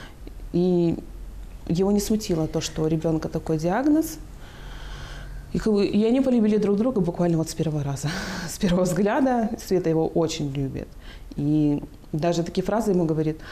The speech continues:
"Папа, ты сильный, умный, красивый, ты гений, папа". Вот тоже, да, откуда, откуда у нее в голове такие мысли? Ну, пап-, папа тает от таких слов. Э, ну, Свету также и воспитывает и родной отец. Э, ну, с-, так как проживает, э, с отчимом,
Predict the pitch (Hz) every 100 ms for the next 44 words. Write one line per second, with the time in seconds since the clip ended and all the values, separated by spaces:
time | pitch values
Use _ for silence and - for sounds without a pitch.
0 | - - 175 170 160 - 185 - 190 170
1 | 156 156 190 180 165 160 180 185 - 185
2 | 156 156 196 196 214 180 170 151 139 -
3 | - - - - 185 - - - - 185
4 | 160 156 156 151 - 196 180 175 - 277
5 | 247 190 180 165 175 196 185 180 165 165
6 | 156 - 147 - 175 185 254 - - -
7 | 233 233 220 196 165 151 160 180 - 214
8 | 220 - 196 285 370 - - - - 277
9 | - - 180 175 208 247 254 226 202 190
10 | 180 175 - 170 175 175 170 160 170 170
11 | 196 311 330 262 247 - - - - -
12 | - - - 170 170 170 262 277 - -
13 | - 185 185 190 185 180 175 175 180 170
14 | 165 269 - 233 175